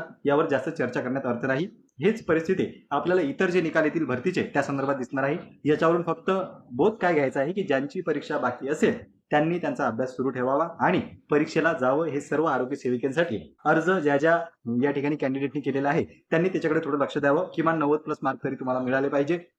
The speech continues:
अन्यथा अपात्र ठरणार आहात. जागा आरोग्य सेवकच्या तुलनेत, आरोग्य सेवक चाळीस टक्के जर आपण विचार केला, तर आरोग्य सेविकेच्या जागा ह्या जास्त होत्या, त्यामुळे फक्त तुम्हाला नव्वद प्लस मार्क्स घेणे आहे. तुमच्या जिल्हा परिषदेचा निकाल हा कमी लागू शकतो. तर आपण आता पाहूया आपण जे काही निकाल प्रसिद्ध झाले, त्या संदर्भात माहिती.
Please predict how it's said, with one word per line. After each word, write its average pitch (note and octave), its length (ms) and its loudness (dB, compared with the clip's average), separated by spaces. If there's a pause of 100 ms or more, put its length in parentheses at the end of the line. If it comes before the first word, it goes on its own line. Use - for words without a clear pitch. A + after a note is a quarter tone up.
अन्यथा C#3+ 300 -2
अपात्र A#2+ 220 -4
ठरणार B2 300 -4
आहात. D3 160 0 (100)
जागा C3+ 400 2 (260)
आरोग्य C#3+ 260 2
सेवकच्या C3 480 -2
तुलनेत, E3+ 200 -2
आरोग्य B2 240 -2
सेवक C#3 180 -2
चाळीस B2+ 240 -4
टक्के B2+ 160 -8
जर B2+ 120 -2
आपण C3 160 -4
विचार C#3+ 220 -4
केला, F#3 300 2 (220)
तर E3 60 2
आरोग्य D#3 280 2
सेविकेच्या D3+ 380 -2
जागा B2 260 -2
ह्या C3+ 100 -4
जास्त A#2 300 -4 (220)
होत्या, C3 220 -2 (240)
त्यामुळे D#3+ 380 2
फक्त D#3 200 -8
तुम्हाला D3 260 -4
नव्वद C3 220 -2
प्लस C3 260 -6
मार्क्स B2 320 -4
घेणे C#3 180 0
आहे. E3 460 -4
तुमच्या E3 280 2
जिल्हा C#3+ 280 0
परिषदेचा C#3 300 -4
निकाल C3 220 -2
हा C3+ 60 -2
कमी B2 240 -2
लागू C3+ 340 -2 (120)
शकतो. - 320 -10
तर C3+ 60 -2
आपण C#3 220 2
आता C3+ 200 0
पाहूया E3 260 2
आपण F3 200 -2
जे D3 100 0
काही D3 160 0
निकाल C3 220 -2
प्रसिद्ध A#2+ 240 -6
झाले, E3 160 0
त्या - 340 -4
संदर्भात C#3 340 -2
माहिती. C3+ 520 -2